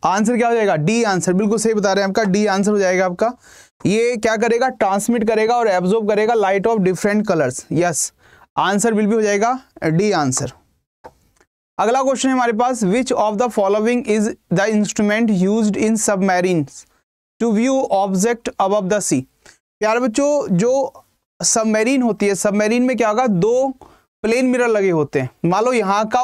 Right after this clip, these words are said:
ऑब्जेक्ट देखना है, कोई ऑब्जेक्ट यहाँ का देखना है, तो एक प्लेन मिरर ये लगा होगा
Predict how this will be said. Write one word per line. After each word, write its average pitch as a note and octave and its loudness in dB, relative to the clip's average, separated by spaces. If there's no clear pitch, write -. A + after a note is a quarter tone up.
ऑब्जेक्ट G#3 0
देखना G3 0
है, F#3+ 0
कोई G#3 0
ऑब्जेक्ट G3+ -2
यहाँ G3+ 0
का G3+ 0
देखना F#3 0
है, A3 -2
तो G3 0
एक A3+ 0
प्लेन A#3 0
मिरर A#3+ 0
ये G3+ 2
लगा G#3 2
होगा G#3+ 0